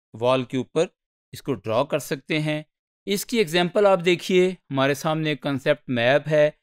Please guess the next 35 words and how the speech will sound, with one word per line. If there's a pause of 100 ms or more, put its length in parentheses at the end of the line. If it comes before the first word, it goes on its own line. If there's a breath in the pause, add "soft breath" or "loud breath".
(460)
इसमें (220)
आप
नोड्स
को
देखें, (520)
इसमें
कुछ
सर्कल्स
हैं,
कुछ
सर्कल
के
बगैर (520)
कुछ
लिखे
हुए
हैं।
अब
ये
देखिए (680)
कि
ये
नॉलेज
वर्कर
है, (160)
फिर
ये
है
कि
इसका
ताल्लुक
टेसिट
नॉलेज
के
साथ